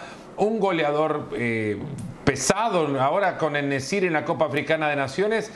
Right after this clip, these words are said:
se quedan con, con el chico Iván, Iván Romero, y se quedan con Rafa Mir. Eh, y uno es muy flojito y el otro es muy irregular, y a-, y así no se puede pelear por el título.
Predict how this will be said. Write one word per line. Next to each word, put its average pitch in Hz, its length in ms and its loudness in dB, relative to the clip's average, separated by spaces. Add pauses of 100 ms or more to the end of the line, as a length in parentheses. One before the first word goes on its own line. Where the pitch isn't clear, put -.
(240)
se - 220 -2
quedan 202 320 2
con, 143 400 -2
con 143 200 -2
el 139 160 -2
chico - 300 0
Iván, 190 480 0
Iván 151 260 0
Romero, 165 420 0
y 226 120 0
se 151 160 -2
quedan 190 300 0
con 160 240 0
Rafa 165 300 2
Mir. 190 380 0 (380)
Eh, 120 280 0
y 139 120 0
uno 185 480 2
es 156 80 0
muy 190 180 2
flojito 226 520 0
y 226 40 4
el 180 120 2
otro 196 200 2
es 175 60 0
muy 196 160 2
irregular, 180 680 2
y 151 180 2
a-, 151 220 2
y 147 160 2
así 185 300 0
no 233 140 2
se 160 120 0
puede 214 300 2
pelear 139 360 0
por 131 140 0
el 123 100 -2
título. 117 440 -4